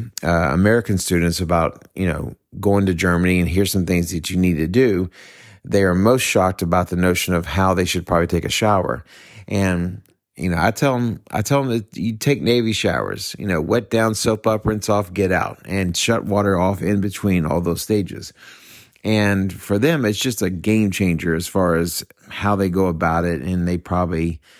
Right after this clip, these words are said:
hate every second of it and will go back to the United States and just let that baby run. But for some folks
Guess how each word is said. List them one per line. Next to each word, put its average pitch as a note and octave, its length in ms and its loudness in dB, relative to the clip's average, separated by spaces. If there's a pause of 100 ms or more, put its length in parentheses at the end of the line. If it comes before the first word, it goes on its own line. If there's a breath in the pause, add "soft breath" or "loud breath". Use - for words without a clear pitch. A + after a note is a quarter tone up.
(280 soft breath)
hate G#2+ 260 0
every F#2+ 220 2
second A#2 360 0
of G#2+ 240 2
it F2+ 100 0
and D#2+ 140 -2
will F2+ 100 2
go F#2+ 160 0
back F#2 200 0
to - 60 -16
the F#2+ 60 -2
United F2+ 260 0
States D#2+ 420 -2
and D2 100 -6
just - 200 -8
let E2 200 -4
that C#2+ 240 -2
baby D#2+ 300 -2
run. A2 440 2 (380 loud breath)
But C3 600 -2
for - 180 -4
some A#3+ 300 -2
folks - 520 -2